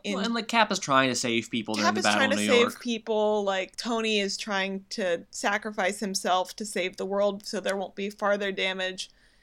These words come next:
Speaker 1: The government isn't doing what they should, and Nick Fury is getting frustrated.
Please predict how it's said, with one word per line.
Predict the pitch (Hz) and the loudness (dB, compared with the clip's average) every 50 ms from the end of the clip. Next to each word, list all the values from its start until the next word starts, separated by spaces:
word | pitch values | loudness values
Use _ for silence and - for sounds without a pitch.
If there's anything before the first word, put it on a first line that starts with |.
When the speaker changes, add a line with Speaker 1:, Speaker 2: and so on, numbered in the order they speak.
| _ _ _ _ _ | _ _ _ _ _
Speaker 1:
The | - 196 202 233 220 | -8 0 2 2 4
government | 208 220 214 196 214 208 214 214 202 196 185 - _ _ _ | 6 4 4 6 4 2 2 2 0 0 -2 -8 _ _ _
isn't | - 214 214 233 196 | 0 2 2 0 -2
doing | 226 233 220 208 202 | 0 0 0 2 2
what | 196 190 - | 0 0 0
they | 190 202 | -2 -2
should, | 208 - 226 202 196 | 0 0 0 0 0
and | 196 196 196 | -2 -2 -4
Nick | 190 196 - | -4 -6 -4
Fury | - 202 196 196 196 | -2 -2 -2 -2 -2
is | 196 | -4
getting | - 175 - - 202 | -6 -8 -8 -8 -6
frustrated. | - 277 262 262 - - 240 226 220 214 214 214 | -2 -2 -2 -2 -2 0 0 0 0 0 -2 -4